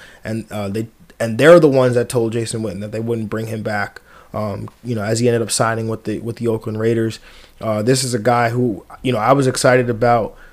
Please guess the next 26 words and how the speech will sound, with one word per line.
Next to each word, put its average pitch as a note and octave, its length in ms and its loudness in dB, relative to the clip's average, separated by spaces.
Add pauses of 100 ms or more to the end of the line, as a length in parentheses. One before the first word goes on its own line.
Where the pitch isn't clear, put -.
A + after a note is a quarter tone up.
(240)
uh, G#2 120 -6
even B2 380 2
last C3+ 400 0
year. A2+ 320 -2
I A#2+ 80 0
would B2 280 4
have D#3 100 2
been A#2+ 120 2
excited A2+ 300 -2
about A2 220 -2
him A2 140 -6
last G2+ 280 -8
year A2+ 120 -6
had A2+ 80 -6
they A2+ 100 -4
not A#2 340 -4
brought A2+ 240 -2
Jason A2+ 300 -6
Witten A2 180 -10
back G#2+ 320 -4 (300)
because A#2 280 0
he C3 60 0
did C3 300 2
cap B2 340 0
off, A#2 480 -2
uh, G#2 260 -8